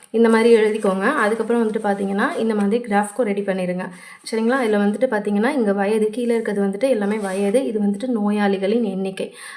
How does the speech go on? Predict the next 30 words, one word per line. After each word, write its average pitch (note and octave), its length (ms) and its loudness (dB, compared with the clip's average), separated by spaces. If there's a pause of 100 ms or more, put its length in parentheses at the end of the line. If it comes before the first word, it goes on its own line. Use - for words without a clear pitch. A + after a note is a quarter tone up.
நோயாளிகளின் C4 680 4
எண்ணிக்கை A#3 380 2
வந்துட்டு A3 280 0
எப்படி A#3 40 -2
கொடுத்துருக்காங்க? A3 520 -2
அஞ்சுலேருந்து A#3+ 320 0
ஐம்பது A#3 300 2
வரை A3+ 160 2
கொடுத்துருக்காங்க. G3 600 -6 (280)
So, A3+ 200 -4
அஞ்சு, B3+ 340 0
பத்து A3 280 -2
நம்ம A3 200 0
அஞ்சு A3+ 320 2
அஞ்சா A#3 200 2
எடுத்துக்கலாம். G3+ 460 -4
சரிங்களா? G#3+ 280 0 (100)
அஞ்சு, G#3+ 260 0
பத்து, G3+ 420 -4
பதினஞ்சு, G#3 420 0
இருபது, G#3 400 0
இருபத்தஞ்சு. G3 680 -2
ஃபைவ் A3 160 -2
டேபிள்ஸ் A3+ 420 4
ஞாபகம் G3 300 -2
வச்சுக்கோங்க. G3 340 -4
அஞ்சாவது G3+ 240 0
வாய்ப்பாடு F#3+ 360 -4
முப்பது, G#3+ 280 -4
முப்பத்தஞ்சு, G3+ 480 -2